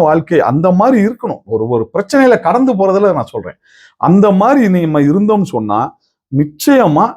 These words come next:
நம்மளால ஈஸியா வின் பண்ணிட முடியும். கவலைகளை கடந்துட்டீங்கன்னு சொன்னாலே உங்க வாழ்க்கையில மகிழ்ச்சி வந்துரும்.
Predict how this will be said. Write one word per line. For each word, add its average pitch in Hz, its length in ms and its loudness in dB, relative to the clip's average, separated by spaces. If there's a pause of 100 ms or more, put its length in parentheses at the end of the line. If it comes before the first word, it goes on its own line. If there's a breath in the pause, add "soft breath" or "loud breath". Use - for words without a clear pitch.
(400)
நம்மளால 135 480 -2
ஈஸியா 165 400 -2
வின் 143 200 -2
பண்ணிட 120 260 0
முடியும். 120 320 -4 (360)
கவலைகளை 226 640 2
கடந்துட்டீங்கன்னு 202 800 -2
சொன்னாலே 123 320 -4 (260)
உங்க 117 240 -8
வாழ்க்கையில 143 420 -2
மகிழ்ச்சி 139 340 -2
வந்துரும். 90 260 -6